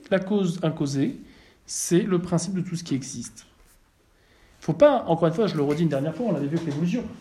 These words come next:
faut pas penser que la création, c'est comme un jeu de dés. On a jeté des dés il y a très longtemps, un grand architecte a jeté deux boules de feu, puis ça devenait, ça donnait l'univers, euh, sans qu'il s'en occupe, et puis il y a des hommes qui sont apparus, euh, par hasard. Non, non, non, la création, c'est pas ça, hein.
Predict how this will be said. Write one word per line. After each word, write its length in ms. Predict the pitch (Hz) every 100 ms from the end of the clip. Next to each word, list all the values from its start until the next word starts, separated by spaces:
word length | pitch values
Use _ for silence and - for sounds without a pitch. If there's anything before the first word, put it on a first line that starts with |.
| -
faut 160 | -
pas 180 | 214 233
penser 640 | - 233 208 175 262 330 330
que 200 | 240 233 226 - -
la 200 | 160 208
création, 460 | - 226 202 277 294
c'est 220 | - 180
comme 180 | 233 220
un 140 | 196
jeu 120 | 175
de 140 | 190 208
dés. 300 | 214 185 170
On 100 | 175
a 100 | 180
jeté 320 | 180 196 220
des 140 | 175 180
dés 300 | 180 202 185
il 40 |
y 60 | 147
a 40 |
très 140 | 147 180
longtemps, 420 | 170 170 185 170
un 40 | 139
grand 200 | 170 175
architecte 440 | - 175 180 175
a 100 | 135
jeté 360 | 135 175 175 190
deux 120 | 151
boules 200 | 151 151
de 120 | 143
feu, 200 | 139 240
puis 200 | 220 165
ça 180 | - 139
devenait, 540 | 160 135 135 151 143 139 135 - - -
ça 140 | 175 156
donnait 200 | 143 156
l'univers, 560 | 147 139 135 170 208 160
euh, 100 | 135 - - -
sans 160 | -
qu'il 160 | 156 -
s'en 180 | 151 143
occupe, 280 | 131 220
et 80 | 185
puis 120 | -
il 80 | 156
y 40 | 143
a 40 |
des 180 | 143 139
hommes 140 | 175
qui 100 | 170
sont 120 | -
apparus, 340 | 131 139 139 160
euh, 160 | 131 131
par 220 | - 127
hasard. 360 | 175 190 160 - - - - _ _ - - - - - - - -
Non, 80 | 147
non, 80 |
non, 100 | 165
la 100 | 135
création, 320 | 123 135 156 165
c'est 120 | 131
pas 120 | 147
ça, 140 | -
hein. 140 | 131